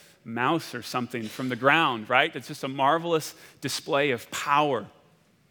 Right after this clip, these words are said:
When we see that, our, our culture doesn't naturally cause us to go, "Do you see this amazing thing in creation? That's God who's doing that."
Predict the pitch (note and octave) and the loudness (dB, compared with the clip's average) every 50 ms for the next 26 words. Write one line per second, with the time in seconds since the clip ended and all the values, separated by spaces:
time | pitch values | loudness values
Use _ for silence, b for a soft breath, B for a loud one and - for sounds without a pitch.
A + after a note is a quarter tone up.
0 | _ _ _ _ _ _ _ _ _ _ _ _ _ _ - C3+ E3 G#3 A#3 - | _ _ _ _ _ _ _ _ _ _ _ _ _ _ -2 0 2 2 4 2
1 | - - A3+ B3 A#3+ F#3 D3+ - - F3 F3 F3+ F3 E3+ - - F3 E3 - - | 2 2 4 6 8 8 8 6 6 4 4 4 4 2 0 0 -2 -2 -2 -4
2 | - - - G#3+ A3+ A#3 - - - C#3+ C3 C#3 D#3 D#3 B B B B B C#3 | -8 -4 0 0 0 0 -2 -4 -4 -2 -2 -2 -4 -6 B B B B B 4
3 | F3 G3 G#3 A#3 A3+ G3 F3+ F3+ G3 G#3 - - G3+ F#3 E3+ - - F#3 F3 F3+ | 4 4 4 4 0 0 4 4 4 4 2 0 -4 -4 -4 0 4 6 6 6
4 | F3 F#3 F3+ - - - D#3+ C#3+ C#3 C3+ C3+ C3+ C3 - B B B B E3 F#3 | 4 2 -2 -2 -2 -2 2 4 4 6 6 4 2 0 B B B B -2 -2
5 | F3+ - - - A3+ A#3+ B3 A#3 A3 - G3 F3+ F3 F3 F#3 G3+ F#3 G3+ F#3 E3 | 0 0 0 2 2 4 4 4 2 2 2 4 4 4 4 4 0 -2 -4 -4
6 | D#3 - - - F#3 F3 E3+ F3 F#3+ G#3 A3 - F3+ D#3 D3+ - - F3 E3 D3+ | -4 -6 -4 0 2 4 4 4 4 0 -2 -2 -4 -4 -4 -4 -4 0 2 2
7 | C#3 D3+ E3 - - G#3 A3 B3 B3 - _ _ _ _ _ _ _ _ _ _ | 4 2 2 -2 -4 -6 -6 -6 -8 -10 _ _ _ _ _ _ _ _ _ _
8 | b b b b b b F#3+ A3 G#3+ - C#3+ C3 G3+ A3 A3+ A3+ G#3+ G3+ G3+ F#3 | b b b b b b 6 6 4 2 0 4 6 6 6 6 4 2 0 -2
9 | C#3+ C3+ F#3+ G3+ F#3+ F3 C#3+ A2+ G#2 F#2+ | 0 0 2 4 4 4 2 0 -4 -6